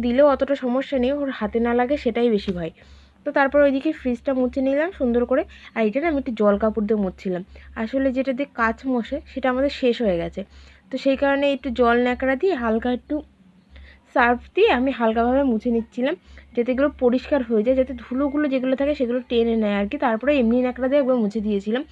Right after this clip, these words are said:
সেটা আর ভিডিওতে নেওয়া হয়নি। তো যাই হোক, তারপরে দেখো আমি কিন্তু এই শোকেসটাও মুছে নিচ্ছিলাম। এই শোকেসটাও প্রচণ্ড ধুলো হয়, জানি না কী করে হয়। আসলে রাস্তার পাশে যাদের বাড়ি, তাদের মনে হয় এরকমই হয়। তো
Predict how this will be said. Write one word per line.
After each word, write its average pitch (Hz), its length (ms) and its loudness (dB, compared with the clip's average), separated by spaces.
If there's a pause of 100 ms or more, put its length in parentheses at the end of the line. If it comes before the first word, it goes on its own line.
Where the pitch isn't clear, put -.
(340)
সেটা 339 220 -4
আর 359 80 4
ভিডিওতে 302 360 0
নেওয়া 277 300 0
হয়নি। 233 320 2 (500)
তো 285 80 -2
যাই 285 220 2
হোক, 359 140 2 (300)
তারপরে 254 320 2
দেখো 262 240 0
আমি 269 160 2
কিন্তু 269 240 0
এই 247 180 -2
শোকেসটাও 269 440 -2
মুছে 240 260 0
নিচ্ছিলাম। 240 360 -2
এই 233 180 -2
শোকেসটাও 254 440 -2
প্রচণ্ড 269 500 -2
ধুলো 226 280 0
হয়, 233 200 0 (400)
জানি 240 300 4
না 247 140 2
কী 240 180 -10
করে 285 280 2
হয়। 240 200 0 (100)
আসলে 247 280 -2
রাস্তার 220 380 -4
পাশে 247 200 -8
যাদের 254 260 -2
বাড়ি, 220 240 -2
তাদের 208 320 -2
মনে 226 160 -2
হয় 240 100 0
এরকমই 226 400 0
হয়। 202 200 -2 (540)
তো - 60 -6